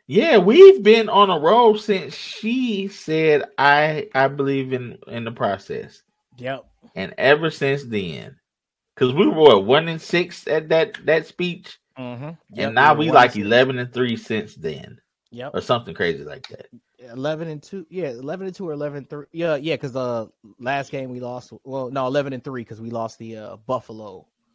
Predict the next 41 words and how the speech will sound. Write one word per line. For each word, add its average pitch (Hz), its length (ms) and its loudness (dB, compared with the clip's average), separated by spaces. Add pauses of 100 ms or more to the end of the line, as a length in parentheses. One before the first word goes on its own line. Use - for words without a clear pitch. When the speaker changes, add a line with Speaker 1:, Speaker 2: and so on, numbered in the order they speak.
(340)
Speaker 2:
the 110 100 -16
Buffalo 113 540 -8
and 107 80 -8
the 120 40 6
Speaker 1:
Yeah, 120 100 6
the 107 80 2
Speaker 2:
Carolina 110 100 2
Speaker 1:
Buffalo 110 240 0
Speaker 2:
game. 92 240 -4
Speaker 1:
game. 92 100 -16 (160)
Speaker 2:
Yep. 110 220 -18 (960)
Speaker 1:
So, 101 60 -14
Speaker 2:
So 110 580 4
Speaker 1:
I, 135 220 6
I 135 180 6
really, 147 520 2
I 127 180 6
really 135 340 4
appreciate 120 640 -2
her, 101 480 0
um, 90 680 -8 (300)
building 101 340 2
a 92 80 -8
winner 95 280 -8
in 87 220 -12
Detroit 85 480 -4
so 101 220 -2
far 95 320 -2
this 95 260 -8
year, 98 400 -2 (220)
but 82 180 -4
it's 90 160 -10
looking 92 280 -8
like 82 180 -8
it's 85 120 -14
not 90 220 -10
gonna 80 140 -14
stop 85 280 -6
because 76 440 -10 (800)
we've 135 440 -2
probably 104 640 0